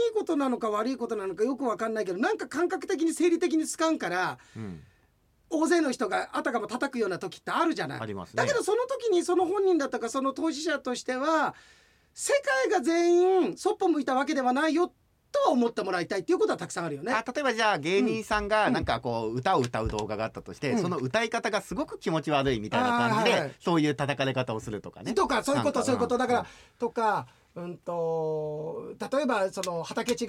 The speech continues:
Speaker 1: いのことをやってどうなんだろうっていうことで、
Speaker 2: うん。
Speaker 1: いっぱい叩いて、で、そ-、そうなるとそこの、そのせ-、全然因果関係はないけど、その人が過去失敗したこととかも含めて、それが原因で失敗したんじゃないのってまた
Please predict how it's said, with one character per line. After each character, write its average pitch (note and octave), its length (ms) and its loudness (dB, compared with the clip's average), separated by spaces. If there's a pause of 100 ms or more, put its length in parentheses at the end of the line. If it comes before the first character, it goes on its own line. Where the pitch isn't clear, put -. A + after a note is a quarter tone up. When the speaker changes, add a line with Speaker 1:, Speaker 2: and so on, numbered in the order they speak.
(120)
Speaker 1:
い G3+ 40 -4
の F#3+ 80 -4
こ E3+ 100 -10
と F#3 80 -6
を F#3 40 -2
や F3+ 100 0
っ - 20 -10
て F3+ 100 -8
ど F#3+ 160 -4
う - 20 -4
な F#3+ 140 -4
ん F3+ 60 -8
だ F3+ 80 -6
ろ E3+ 120 -4
う - 20 -6
っ - 40 -12
て E3+ 120 -14
い E3 40 -10
う D3+ 60 -10
こ F#3 100 -8
と D#3+ 140 -6
で、 E3+ 240 -2 (280)
Speaker 2:
う F3 40 -10
ん。 - 20 -8
Speaker 1:
い F#3 40 -10
っ - 20 -12
ぱ G3 180 -6
い F#3+ 60 -6
叩 F#3 320 -4
い E3+ 40 -12
て、 E3 240 -8
で、 D4 280 -4
そ-、 A#3+ 200 -14
そ C#4+ 120 -6
う - 20 -2
な C#4+ 120 0
る B3 80 -6
と G#3+ 140 -2
そ G3+ 140 -10
こ A#3+ 140 -2
の、 A#3+ 100 0
そ C4 140 -4
の D#4 120 -2
せ-、 - 200 -8 (220)
全 G#4 220 2
然 G4+ 160 2
因 F4+ 100 -2
果 F#4+ 100 -4
関 F4+ 180 -2
係 D4+ 100 -2
は A#3 120 0
な A3 100 0
い G#3+ 60 0
け G3+ 100 0
ど、 F#3 60 -8
そ A3+ 100 -8
の B3+ 80 -2
人 A#3+ 140 2
が F#3+ 80 2
過 A#3 120 -6
去 G3+ 100 -8
失 - 140 -10
敗 G#3+ 140 0
し - 60 -10
た G#3+ 100 -2
こ G#3 140 -6
と G#3 120 0
と F3 120 -8
か F#3+ 80 -4
も F3+ 100 -4
含 A#3 180 -6
め A#3 100 0
て、 F#3 100 -8
そ G#3 120 -4
れ B3 120 0
が B3+ 180 0 (240)
原 B3+ 140 2
因 B3+ 80 2
で A#3+ 80 0
失 - 160 -8
敗 A#3+ 140 0
し - 20 -8
た B3 100 2
ん A#3+ 60 0
じ A3 60 0
ゃ - 20 0
な G#3+ 120 0
い G#3+ 60 2
の G3+ 80 0
っ F3 60 -6
て F#3 80 -4
ま F#3+ 120 -2
た F#3+ 200 -4